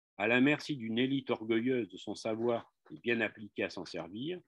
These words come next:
sous-hommes acceptant de perdre des libertés fondamentales en échange d'un supplément de confort. Je trouve ce texte, euh, assez, euh, assez intéressant. Et ça, c'est dans, euh, l'avertissement.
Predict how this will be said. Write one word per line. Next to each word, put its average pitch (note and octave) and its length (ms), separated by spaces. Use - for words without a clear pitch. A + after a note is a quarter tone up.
sous-hommes C3 480
acceptant A#2+ 500
de F#2+ 140
perdre G#2+ 420
des F2+ 140
libertés A#2+ 480
fondamentales A2 840
en F2+ 120
échange A2+ 420
d'un F2+ 120
supplément A2 460
de F#2+ 100
confort. F2 560
Je - 100
trouve G2+ 160
ce - 140
texte, - 380
euh, D#2+ 380
assez, G2 580
euh, D#2+ 180
assez - 200
intéressant. D#2+ 640
Et F2 100
ça, A#2+ 180
c'est A2 220
dans, F#2 400
euh, E2+ 140
l'avertissement. F#2+ 760